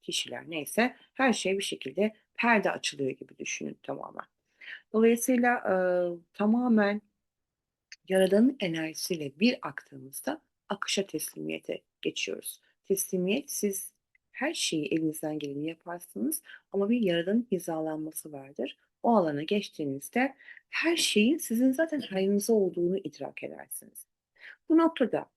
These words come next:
ilk aklınıza geldiğinde, bu soruyu sorduğunda hangi konuda sıkıştım? Para olur, aşk olur, ilişkiler olur, hiç fark etmez.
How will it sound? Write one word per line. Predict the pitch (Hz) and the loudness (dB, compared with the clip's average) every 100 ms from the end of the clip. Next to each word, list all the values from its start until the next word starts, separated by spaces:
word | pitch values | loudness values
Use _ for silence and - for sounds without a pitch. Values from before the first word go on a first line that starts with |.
| - | -4
ilk | 277 277 | -2 0
aklınıza | 262 254 - 202 185 | -2 -2 -2 -2 -2
geldiğinde, | 156 147 135 139 135 151 | -6 -6 -10 -10 -12 -8
bu | 208 | -6
soruyu | - 233 220 | 0 2 2
sorduğunda | - 196 175 160 151 139 131 _ _ _ _ _ - | 0 -2 -2 -4 -6 -8 -12 _ _ _ _ _ -4
hangi | 254 285 277 - | 0 2 0 -4
konuda | - 202 190 185 | 0 0 0 -4
sıkıştım? | - - - - - - _ _ _ _ _ _ _ _ | -6 -10 -8 -8 -8 -16 _ _ _ _ _ _ _ _
Para | 185 185 180 | -6 -2 -2
olur, | 180 185 180 185 - | -2 -4 -6 -8 -10
aşk | 180 185 - - | -10 -8 -8 -4
olur, | 196 190 | -2 -2
ilişkiler | 175 165 170 - - 190 | -6 -8 -6 -6 -4 -2
olur, | 190 190 | -2 -4
hiç | 190 233 - | -8 -10 -8
fark | 143 - | -8 -8
etmez. | - 180 220 | -12 -6 -6